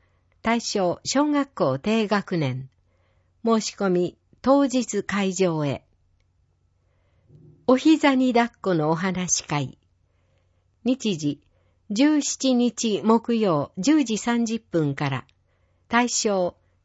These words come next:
二歳から三歳児とその保護者。申し込み、当日会場へ。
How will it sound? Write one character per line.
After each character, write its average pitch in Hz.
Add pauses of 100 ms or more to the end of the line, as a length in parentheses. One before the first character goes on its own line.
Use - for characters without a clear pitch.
二 269
歳 254
か 185
ら 160
三 247
歳 226
児 156
と 139 (100)
そ 226
の 196
保 196
護 214
者。 - (760)
申 214
し -
込 190
み、 170 (200)
当 262
日 226
会 196
場 170
へ。 135